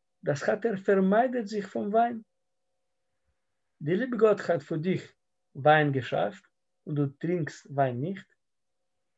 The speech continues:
Talmud fragt eine rhetorische Frage. Du hast noch nicht genug die verschiedenen Torah-Verbote, dass du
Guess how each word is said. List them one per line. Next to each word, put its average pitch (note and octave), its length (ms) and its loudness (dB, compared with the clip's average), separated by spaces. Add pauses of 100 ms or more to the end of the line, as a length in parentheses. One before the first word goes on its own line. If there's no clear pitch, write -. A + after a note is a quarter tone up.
(560)
Talmud D#3 580 2 (520)
fragt D#3+ 400 2
eine D#3 240 2
rhetorische C#3+ 500 2
Frage. C#3+ 460 2 (1000)
Du E3 220 -4
hast G#3 360 4 (260)
noch F3 260 2
nicht G3+ 320 0
genug G3 480 4 (420)
die D#3 120 -4
verschiedenen F#3+ 560 -2
Torah-Verbote, D#3+ 1000 4 (300)
dass C#3+ 320 2
du F#3 300 4